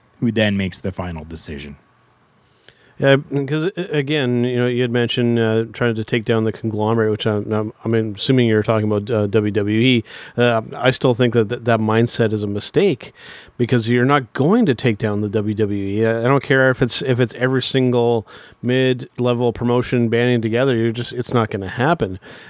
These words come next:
Speaker 2: Uh,
Speaker 1: No.
Speaker 2: and then just, uh, the more, it, it, it, if, if that, something like that were to, to even be attempted, I mean,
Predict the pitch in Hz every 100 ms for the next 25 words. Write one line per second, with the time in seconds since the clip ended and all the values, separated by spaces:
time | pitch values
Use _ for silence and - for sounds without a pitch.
0 | - 113 117 113 131 127 123 120 113 131
1 | 113 110 120 117 120 123 127 117 113 117
2 | 127 123 127 127 131 131 139 - _ _
3 | - 139 - 131 123 123 - - - 127
4 | 131 117 117 120 120 - - _ _ -
5 | 131 120 127 120 117 101 127 110 - _
6 | _ - - - 123 131 127 123 113 104
7 | - 185 180 113 104 - - - - 120
8 | 123 120 120 113 110